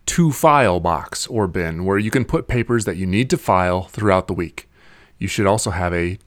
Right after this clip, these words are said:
to-do box or bin for bills that need to be paid or other items that need follow-up. At the end of the week,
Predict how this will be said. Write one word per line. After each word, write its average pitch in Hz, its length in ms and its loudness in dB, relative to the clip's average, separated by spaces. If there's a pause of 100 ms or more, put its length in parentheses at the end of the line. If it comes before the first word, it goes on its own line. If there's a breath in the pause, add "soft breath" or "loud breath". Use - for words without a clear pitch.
to-do 131 560 4 (260)
box 90 380 2
or 95 160 -4
bin 87 300 -2
for 113 160 0
bills 101 300 0
that 95 120 -2
need 104 200 -2
to - 60 -6
be 104 120 -4
paid 113 420 -4
or 120 160 2
other 127 240 2
items 113 300 2
that 104 120 0
need 107 160 -2
follow-up. 104 560 0 (540 soft breath)
At 107 140 -4
the 120 120 4
end 151 140 4
of 170 60 4
the 156 80 6
week, 95 360 0